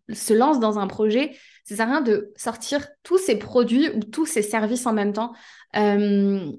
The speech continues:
vaut mieux les lancer petit à petit, commencer avec un seul, puis en rajouter un autre trois, quatre mois plus tard, et ainsi de suite. Parce que si on lance tout d'un coup, bah, en fait, on, on n'aura pas d'autres périodes où,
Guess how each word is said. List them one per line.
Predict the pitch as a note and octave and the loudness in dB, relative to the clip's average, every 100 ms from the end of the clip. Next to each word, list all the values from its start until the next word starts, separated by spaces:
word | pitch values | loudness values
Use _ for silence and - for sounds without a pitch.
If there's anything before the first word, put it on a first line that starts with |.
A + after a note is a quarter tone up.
| - | -2
vaut | A3+ C4 | 2 4
mieux | D#4 | 6
les | E4 A3 | 6 6
lancer | G#3+ G#3+ D4+ D4+ D4 | 2 -2 -4 -4 -6
petit | - C4 C4 - | -4 -4 -6 -4
à | B3 | -2
petit, | G#3 G#3 G#3 - F#4+ - | 0 -4 -4 -4 -4 -2
commencer | A3 G3+ G3+ | -2 0 -2
avec | F#3+ F#3 G3 - | -4 -6 -10 -4
un | A#3+ | -2
seul, | B3 C#4 C4+ C#4+ C#4+ - _ | 0 2 4 2 -2 -8 _
puis | - A3+ | -6 -4
en | |
rajouter | G#3 G#3 G3+ G3+ A3+ G#3+ | -2 -2 -4 -4 -4 -2
un | G#3+ | 0
autre | A#3+ A#3+ - | 0 -2 -8
trois, | - - B3 | -6 -2 -2
quatre | A#3+ A3 | -2 -2
mois | G#3+ | -4
plus | G#3 | -4
tard, | - C#4 C#4+ C4+ - | -2 0 0 -2 -8
et | A3+ - | -6 -2
ainsi | A#3+ A#3+ A#3 | -2 0 -6
de | - | -8
suite. | A#3+ A#3 - - - | -12 -12 -16 -20 -8
Parce | A3 | -4
que | A#3 | -4
si | A3+ | -2
on | F4 | 0
lance | E4 A#3+ A#3 - | 4 4 2 -6
tout | - E4 D#4 | -10 -4 0
d'un | B3 A#3 | 2 0
coup, | - F4+ G#4 - - - | 2 2 2 -6 -16 -2
bah, | G#3+ G3+ - | 0 0 0
en | A3+ | 0
fait, | A3+ F4+ | 0 2
on, | B3+ G#3+ G3+ - | 2 2 -2 -2
on | A3+ | 0
n'aura | A3 A3 | 0 2
pas | C#4+ | 0
d'autres | B3 C#4 - A#3+ | 0 -2 -4 -4
périodes | A#3+ A#3 A#3+ B3 D4 A3+ - - | 0 0 2 2 2 0 -6 -6
où, | C4 D4+ | -4 -4